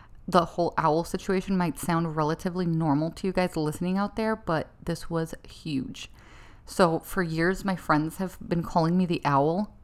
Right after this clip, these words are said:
and I don't know why I personally identify so much with owls. Like, honestly, reasons unknown to, unknown to me.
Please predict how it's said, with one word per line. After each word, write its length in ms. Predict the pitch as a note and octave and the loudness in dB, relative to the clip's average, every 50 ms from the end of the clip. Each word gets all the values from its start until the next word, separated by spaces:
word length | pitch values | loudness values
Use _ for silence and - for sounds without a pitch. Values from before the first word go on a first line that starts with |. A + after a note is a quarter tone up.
| - - | -6 0
and 380 | F#3+ F#3 F3 E3 D#3+ D#3 D3+ - - - | 2 4 4 4 4 2 0 -2 -4 -6
I 80 | F3 E3+ | -2 0
don't 120 | F3+ G3+ | 0 2
know 120 | A3 A3 | 2 0
why 240 | E3+ E3 E3 E3 D#3 | 0 -2 -2 -2 -2
I 40 | D3+ | -2
personally 420 | - - - E3 - - G3 F#3 | -2 -2 -4 -4 -2 -2 0 0
identify 460 | E3+ D3+ - D3 D3+ D#3 - E3+ E3 D#3+ | 0 0 2 2 2 2 0 -2 -4 -4
so 240 | - - - E3 | -6 -2 -2 0
much 240 | D#3+ E3 D#3+ - - | 0 0 -2 -2 -4
with 120 | F3+ - - - | -6 -6 -4 -4
owls. 480 | D#3+ D#3 C#3+ C#3+ C#3+ D3+ E3 - - - - - - - - - - | 0 0 2 2 2 0 0 -4 -8 -14 -18 -20 -20 -18 -16 -8 -2
Like, 240 | C#3+ D3+ - - - - | -2 -2 -2 -4 0 2
honestly, 400 | E3 E3 D3+ C#3+ - - D3 D3 | 4 4 4 4 2 0 -2 -2
reasons 480 | C#3+ - D3 D3+ D#3 D#3+ - E3+ D#3+ - - - | -2 -2 -2 0 0 0 0 0 0 0 0 0
unknown 320 | E3 D#3+ D#3+ D#3+ D#3+ D3 | 2 2 2 2 0 -2
to, 140 | - - - - - | -4 -8 -8 -2 0
unknown 340 | F3 E3 E3 E3 D#3+ D#3+ D3+ | 0 2 2 2 2 2 0
to 100 | - C#3+ | 2 2
me. 240 | C#3 C3 C#3+ E3+ | 2 2 2 0